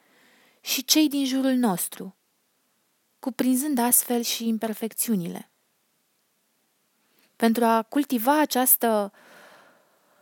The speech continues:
compasiune și acceptare, această nouă abordare față de imperfecțiune în noi și în ceilalți, putem folosi tehnici mindfulness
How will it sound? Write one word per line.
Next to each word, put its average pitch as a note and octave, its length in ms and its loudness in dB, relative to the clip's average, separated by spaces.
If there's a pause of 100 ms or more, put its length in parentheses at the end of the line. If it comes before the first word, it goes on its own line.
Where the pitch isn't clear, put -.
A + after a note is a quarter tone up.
(880)
compasiune A3+ 1000 2
și - 180 -4
acceptare, G#3 1000 0 (1000)
această C4 480 0
nouă B3+ 340 0
abordare G#3 600 0
față F3+ 300 -6
de F#3 80 -6
imperfecțiune F#3+ 920 -2
în F#3 140 -6
noi A#3+ 220 0
și - 180 -6
în F3 120 -8
ceilalți, A3 800 -2 (540)
putem D#4 360 -10
folosi B3+ 460 -6
tehnici B3 500 -6
mindfulness G#3 760 -8